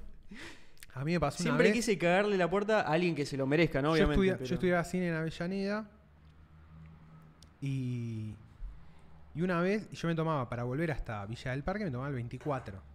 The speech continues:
Speaker 2: Sí.
Speaker 1: o el ciento treinta y cuatro. Tardaban una hora y media, dos horas más o menos el bondi, todos los días. Y un día me subo y pongo el primer pie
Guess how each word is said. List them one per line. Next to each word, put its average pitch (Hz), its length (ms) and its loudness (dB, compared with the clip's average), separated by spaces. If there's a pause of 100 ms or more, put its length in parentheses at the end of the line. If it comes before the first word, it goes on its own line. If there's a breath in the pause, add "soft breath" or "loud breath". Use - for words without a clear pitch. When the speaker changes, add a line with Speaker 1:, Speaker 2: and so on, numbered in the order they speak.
(180)
Speaker 2:
Sí. - 120 -10
Speaker 1:
o 120 60 -4
el 113 80 -8
ciento 135 200 -4
treinta 123 280 -6
y 120 40 -4
cuatro. 110 380 -6 (400)
Tardaban 156 640 -2
una 156 140 -4
hora 135 80 -4
y 117 40 -4
media, 135 320 -2
dos 135 240 -4
horas 123 240 -2
más 101 160 -8
o 101 60 -8
menos 98 140 -6
el 107 40 -6
bondi, 104 320 -8 (220)
todos 135 160 -2
los 120 120 -2
días. 110 240 -6 (2250 soft breath)
Y 165 100 2
un 202 100 4
día 226 180 4
me 196 140 2
subo 240 640 2 (400)
y 151 100 -2
pongo 262 260 4
el 175 100 6
primer 180 500 2
pie 220 420 0